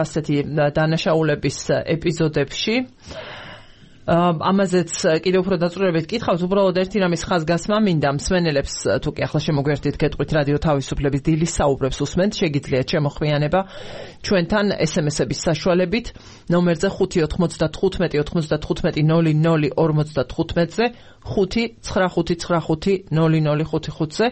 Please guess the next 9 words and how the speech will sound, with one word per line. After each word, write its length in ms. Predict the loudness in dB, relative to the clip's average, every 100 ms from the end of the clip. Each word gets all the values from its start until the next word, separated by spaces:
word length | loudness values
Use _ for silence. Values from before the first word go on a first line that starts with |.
| -2 -16 -16 -18 -12
შეკითხვა 440 | -4 -2 -2 0 -2
იქნება 280 | 0 0 -2
თუ 80 | -2
კომენტარი, 520 | 0 0 0 0 0
რაც 200 | 0 -2 -2
გნებავთ, 400 | -2 0 -2 0
მოიწერეთ. 540 | 0 -2 0 0 0 -2 -8 -18 -18 -18 -18 -4
ა, 220 | 0 2
ვლაპარაკობთ 540 | 2 2 0 0 -2